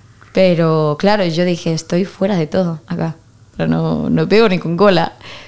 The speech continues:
porque todo el mundo, había un patrón clarísimo, ¿no? Un patrón tanto en las mujeres como en los hombres, de vestimenta, de actitud, de todo. Yo no tenía ni idea de que era, eh, de que era, mm,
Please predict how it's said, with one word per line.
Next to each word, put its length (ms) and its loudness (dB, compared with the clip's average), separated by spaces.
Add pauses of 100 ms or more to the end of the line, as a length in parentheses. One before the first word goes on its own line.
porque 260 0
todo 180 2
el 100 4
mundo, 540 4
había 240 2
un 100 4
patrón 680 2
clarísimo, 680 0
¿no? 240 4
Un 140 0
patrón 360 0
tanto 220 0
en 40 0
las 100 0
mujeres 300 0
como 200 -2
en 60 0
los 180 -2
hombres, 500 2 (320)
de 120 -2
vestimenta, 880 2
de 100 2
actitud, 840 0
de 160 0
todo. 480 2 (220)
Yo 100 -6
no 80 -2
tenía 260 2
ni 140 2
idea 400 4
de 140 0
que 180 -4
era, 540 0
eh, 240 -6 (440)
de 140 -6
que 100 -6
era, 440 2
mm, 380 -4